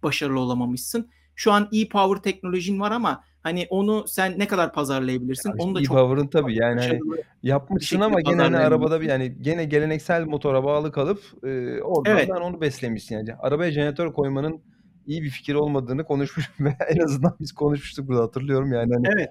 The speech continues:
Speaker 2: yenilik gibi gözüken ama bana göre tam bir çözüm sunmayan, daha çok maliyet çıkartabilecek bir konuydu bence. Ama büyük ihtimalle onlara da Ar-Ge maliyeti olarak döndü, bilemiyorum.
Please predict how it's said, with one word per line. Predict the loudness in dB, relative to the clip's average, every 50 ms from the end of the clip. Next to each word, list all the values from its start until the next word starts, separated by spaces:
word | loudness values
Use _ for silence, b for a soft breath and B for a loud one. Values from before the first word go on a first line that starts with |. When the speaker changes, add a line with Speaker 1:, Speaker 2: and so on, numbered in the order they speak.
| -2
Speaker 2:
yenilik | 0 2 4 4 2 2 -2 -4 -8
gibi | -10 -8 -6 -2
gözüken | -2 -2 -2 -2 -4 -4 -4 -4 -2
ama | -2 -4 -2 -2
bana | -2 -2 -2 -2
göre | -4 -4 -4 -4 -6 -8 b b b b b b _
tam | -6 -6 -4 -4
bir | -6
çözüm | -6 -8 -6 -6 -6 -6
sunmayan, | -6 -4 -4 -4 -2 0 0 -2 0 0
daha | -2 -2 -2
çok | -4 -6 -8 -4
maliyet | -2 0 0 0 0 -2 -4 -4 -6
çıkartabilecek | -6 -4 -2 -2 -2 -4 -6 -8 -8 -8 -10 -12 -10 _
bir | -10 -10 -10 -10
konuydu | _ -10 -6 -6 -6 -6 -6 -6 -6
bence. | -4 -6 -6 -6 -8 -8 -10 -10 _ _
Ama | -8 -4 -4 -2 -2 -4 -8 _
büyük | -18 -10 -10 -8 -8 -8
ihtimalle | -6 -2 0 0 2 0 0
onlara | 0 0 0 0 2 2
da | 2
Ar-Ge | 0 0 0 -2 0
maliyeti | 0 2 0 0 0 -2 -2 -4
olarak | -4 -2 -2 -4 -6 -6 -6
döndü, | -6 -6 -6 -6 -6
bilemiyorum. | -4 -4 -4 -4 -4 -4 -6 -8 -12